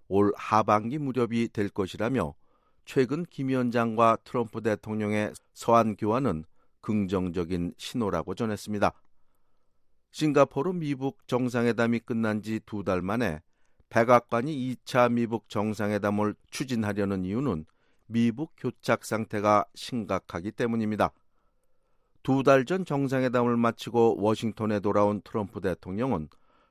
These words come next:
더 이상 북한의 핵 위협은 없다고 선언했습니다.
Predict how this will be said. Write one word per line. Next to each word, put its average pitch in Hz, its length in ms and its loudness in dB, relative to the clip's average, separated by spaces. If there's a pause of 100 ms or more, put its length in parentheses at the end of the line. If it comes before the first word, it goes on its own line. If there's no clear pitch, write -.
(100)
더 117 200 4
이상 139 360 -2
북한의 123 600 -2
핵 123 220 -8
위협은 110 420 0 (120)
없다고 95 560 -2
선언했습니다. 110 720 -2